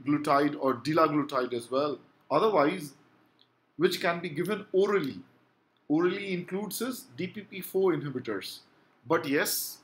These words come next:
uh, like the other typical oral agents, they are slightly less potent, which includes the sitagliptin, vildagliptin, saxagliptin, or so they are like the gliptins. So always try to remember it like this.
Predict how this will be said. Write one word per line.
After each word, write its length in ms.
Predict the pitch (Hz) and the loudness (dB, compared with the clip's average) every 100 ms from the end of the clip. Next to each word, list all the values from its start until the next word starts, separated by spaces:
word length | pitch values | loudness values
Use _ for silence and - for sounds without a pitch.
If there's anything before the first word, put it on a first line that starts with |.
| _ _ _ _ _ _ - | _ _ _ _ _ _ -6
uh, 320 | 131 127 127 | -2 0 0
like 260 | 131 151 151 | 4 2 2
the 100 | 160 | 2
other 240 | 156 180 | 2 2
typical 500 | 190 180 175 180 175 | 0 -4 -2 0 2
oral 280 | 160 170 185 | 2 2 2
agents, 400 | 147 147 185 - | 2 0 -2 -4
they 120 | - | 0
are 180 | 151 143 | 2 2
slightly 540 | - - 143 143 175 | -2 -4 -4 -2 -2
less 180 | 143 151 | 0 0
potent, 400 | - 113 104 101 - - | -4 -12 -10 -10 -12 -12
which 200 | 127 143 | -8 -6
includes 380 | 165 151 170 151 | -6 -6 -6 -4
the 60 | 175 | -4
sitagliptin, 800 | - 151 170 156 - - 185 190 - _ _ _ _ 117 | -4 -4 -4 -4 -8 -4 -6 -6 -20 _ _ _ _ -4
vildagliptin, 760 | 139 156 180 165 175 185 190 185 | 0 4 2 2 -4 -4 -6 -6
saxagliptin, 920 | - 180 - 175 160 165 - 180 185 - _ _ _ - | -6 -4 -2 -2 -2 -4 -4 -6 -6 -16 _ _ _ 0
or 280 | 160 156 - | 2 2 0
so 140 | 180 | -2
they 160 | 160 208 | 2 4
are 120 | 196 | 4
like 220 | 190 180 | 4 2
the 220 | 226 190 - _ _ _ _ | 0 -2 -10 _ _ _ _
gliptins. 640 | 139 185 180 147 107 - - - _ _ _ | 0 2 2 -2 -4 -10 -14 -18 _ _ _
So 120 | - | -2
always 240 | 156 185 208 | 0 0 0
try 180 | 185 180 | 0 2
to 160 | 180 | 0
remember 380 | 170 160 160 165 | -2 -4 -2 -2
it 140 | 147 | -2
like 220 | 143 123 113 | -2 -2 -2
this. 240 | 110 - | -8 -10